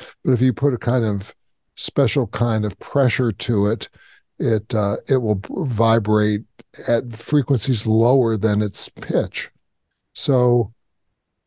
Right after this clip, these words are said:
again, certain things are, are, are more controllable and other things are hard to control. But those, and the irony of all this is that, you know, when you learn an instrument, we search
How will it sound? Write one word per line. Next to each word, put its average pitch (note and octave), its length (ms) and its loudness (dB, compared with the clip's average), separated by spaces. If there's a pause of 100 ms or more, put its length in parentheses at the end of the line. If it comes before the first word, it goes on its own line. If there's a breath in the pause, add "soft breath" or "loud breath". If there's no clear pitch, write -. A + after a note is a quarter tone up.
(240)
again, C3+ 600 2 (240)
certain F3+ 380 -2
things D3+ 340 2
are, A2+ 180 2 (280)
are, G#2 360 -4
are A2 160 -4
more A2+ 280 2
controllable C3 840 2
and G#2 80 -6
other D3+ 240 2
things A2 260 -4
are G#2 80 0
hard E3 300 -2
to B2 80 0
control. G#2 760 -2 (300 soft breath)
But A2+ 160 -2
those, - 560 0 (320)
and C#3 240 4
the D3+ 60 2
irony D3+ 580 4
of A2+ 180 2 (160)
all C3+ 280 4
this B2+ 260 0
is A2 160 -2
that, A#2+ 200 -2
you A#2+ 120 -2
know, A2 200 -2
when A2 280 -2
you A2+ 160 0
learn A#2 380 0
an A2+ 160 0
instrument, G#2+ 560 -4 (500 soft breath)
we A2 720 0
search - 920 -2